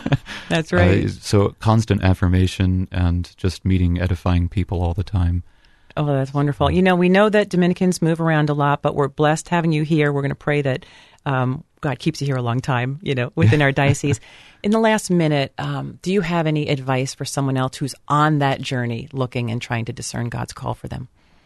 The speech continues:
Speaker 1: Yes. Uh, I would say,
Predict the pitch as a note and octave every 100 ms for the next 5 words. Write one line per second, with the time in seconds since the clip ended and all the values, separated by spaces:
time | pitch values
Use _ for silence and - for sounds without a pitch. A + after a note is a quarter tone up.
0 | _ _ - A2 G#2+ G2 - - - -
1 | A2 G2 F#2+ F#2+ F2+ - - _ _ _
2 | _ _ _ _ _ _ - G2 G#2 G2+
3 | - G2+ G2 F#2+ F#2